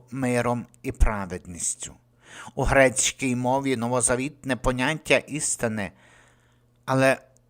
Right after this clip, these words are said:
тея, подібне, як і емет, означає щось твердо установлене і таке, що існує насправді.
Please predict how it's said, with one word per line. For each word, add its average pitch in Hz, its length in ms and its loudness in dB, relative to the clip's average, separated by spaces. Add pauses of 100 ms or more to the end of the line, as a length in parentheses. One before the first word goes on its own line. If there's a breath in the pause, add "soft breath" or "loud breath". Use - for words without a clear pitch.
(140)
тея, 147 680 4
подібне, 139 720 -2 (240 soft breath)
як 131 300 -2
і 127 420 -4 (240)
емет, 143 540 0 (140)
означає 143 720 -2
щось - 500 -2 (380 loud breath)
твердо 147 840 4
установлене 139 1200 0 (380 loud breath)
і 143 100 -2
таке, 143 380 4
що - 280 2
існує 139 480 0
насправді. 80 840 -4